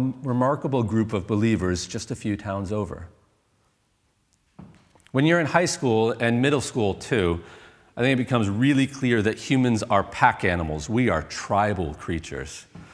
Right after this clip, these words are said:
And as you become somewhat insecure, maybe, in, in middle school,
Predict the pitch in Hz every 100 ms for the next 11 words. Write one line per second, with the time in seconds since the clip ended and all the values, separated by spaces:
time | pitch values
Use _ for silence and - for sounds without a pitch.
0 | - - _ _ - 120 139 151 131 123
1 | 135 120 120 113 - - - - - 156
2 | 165 160 160 156 156 156 170 170 175 180
3 | 196 233 - 131 135 131 135 - 131 131
4 | 135 156 156 175 175 190 170 -